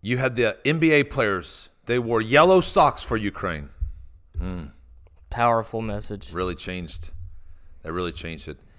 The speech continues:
Speaker 1: At the end of the day, though, when you look at the forces and you say, "It appears the whole world's on Ukraine's side"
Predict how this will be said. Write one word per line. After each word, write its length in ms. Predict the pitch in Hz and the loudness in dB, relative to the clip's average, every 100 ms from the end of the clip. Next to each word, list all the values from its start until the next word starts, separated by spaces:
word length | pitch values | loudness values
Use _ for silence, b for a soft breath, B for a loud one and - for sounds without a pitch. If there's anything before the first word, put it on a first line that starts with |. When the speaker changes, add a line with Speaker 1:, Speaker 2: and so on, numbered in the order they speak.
| b b - | b b -8
Speaker 1:
At 140 | 92 | -6
the 140 | 90 | -6
end 120 | 95 120 | -4 -6
of 120 | 110 | -6
the 80 | 98 | -6
day, 280 | 82 90 | -4 -4
though, 380 | 85 78 73 69 - _ _ _ _ _ _ _ _ _ _ _ _ _ _ - | -4 -6 -6 -8 -14 _ _ _ _ _ _ _ _ _ _ _ _ _ _ -8
when 200 | 95 92 | -6 -4
you 200 | 90 87 | -6 -6
look 300 | 85 110 123 | -4 -4 -4
at 100 | - | -6
the 100 | 98 | -10
forces 560 | - 95 90 - 78 | -6 -6 -4 -6 -10
and 220 | - 87 | -10 -12
you 100 | 85 | -10
say, 300 | 82 - 78 - | -8 -8 -8 -6
"It 140 | 90 | -6
appears 400 | 87 - 113 107 | -4 -6 -6 -6
the 100 | 92 | -10
whole 380 | - 117 123 127 | -6 0 2 2
world's 380 | 113 104 82 87 | 4 4 2 -2
on 140 | 80 | -6
Ukraine's 440 | 80 - 85 78 | -8 -6 -8 -8
side" 400 | - 69 62 58 | -6 -6 -6 -12